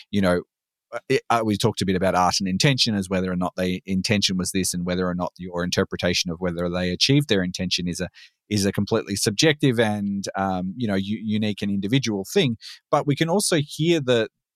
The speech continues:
the process of the artist, and that's really valuable too. And I really like, as you said, what I think is really interesting about this is the, you know, we, we have a, a, a game and a big media franchise and, you know, The Last of Us was up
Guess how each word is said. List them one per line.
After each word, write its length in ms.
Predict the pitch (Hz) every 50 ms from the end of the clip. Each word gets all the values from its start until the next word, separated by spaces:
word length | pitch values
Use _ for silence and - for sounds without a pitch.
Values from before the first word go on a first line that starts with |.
| _ _
the 80 | - 120
process 560 | - - - 117 117 131 139 - 123 104 -
of 140 | 110 98 92
the 200 | 101 98 98 - -
artist, 480 | 98 110 131 139 110 95 - - -
and 120 | 104 98 101
that's 360 | 107 107 101 - - - - 117
really 260 | 107 101 98 95 95
valuable 400 | 87 92 90 90 90 87 92 90
too. 160 | - - 127
And 100 | 110 95
I 20 | 92
really 280 | 90 98 104 101 98
like, 360 | 90 90 98 98 95 95 -
as 140 | 98 90 -
you 60 | 90 85
said, 340 | - - 131 123 101 90 - _ _ - _ _ _ _ _
what 360 | - - _ 165 160 185 202
I 60 | 214
think 180 | 196 220 202 160
is 100 | 151 135
really 200 | 131 120 110 104
interesting 480 | 104 95 - 104 - - 104 101 98 98
about 300 | 92 92 92 90 - -
this 420 | 95 95 95 92 - - - - -
is 340 | - 92 92 90 90 90 - -
the, 440 | 95 92 90 90 90 90 87 85 - -
you 140 | 95 95 90
know, 240 | 90 87 85 85
we, 240 | 85 90 92 92 - _ _ _
we 180 | 110 107 104
have 240 | 98 104 107 107 101
a, 280 | 101 95 92 90 90 - _ _ _ _ _ _ _ _ _ _ _ _ _ _ _ _ _ _ _ _
a, 80 | - - - -
a 60 | 98 95
game 520 | 85 98 92 90 92 92 92 92 92 90 _ -
and 120 | 92 87 87
a 60 | 85
big 240 | 78 - 98 92 - _ _ -
media 260 | 92 92 92 95 95
franchise 680 | - - 92 90 90 - 101 90 87 87 90 90 90
and, 160 | 92 87 87 90
you 60 | 90
know, 220 | 90 85 85 85 87
The 180 | - 90 92 90
Last 320 | 90 90 90 90 - -
of 60 | 95 95
Us 200 | 90 - - -
was 160 | 95 87 98
up 140 | 90 -